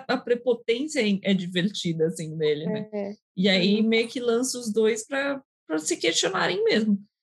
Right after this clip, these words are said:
Speaker 1: Levam a Rachel a ser Rachel, né? E, enfim, o, aí o Kurt e o Blaine começam, né? A, enfim.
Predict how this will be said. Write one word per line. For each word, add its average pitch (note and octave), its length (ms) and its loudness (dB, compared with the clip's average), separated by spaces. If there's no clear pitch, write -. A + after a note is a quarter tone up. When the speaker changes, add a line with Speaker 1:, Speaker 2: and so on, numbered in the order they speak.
Speaker 1:
Levam G#3+ 340 4
a G#3+ 140 4
Rachel G3+ 400 2
a G#3+ 40 0
ser B3 220 -2
Rachel, A#3+ 500 -2
né? B3 420 0
E, B3+ 220 0
enfim, G#3 580 2
o, G#3+ 280 -2
aí A3 240 2
o B3 80 0
Kurt B3 320 0
e C#4 60 -2
o - 20 -2
Blaine A3+ 340 -2
começam, A#3+ 520 -2
né? A3+ 320 0
A, A3+ 180 -6
enfim. G3+ 420 -8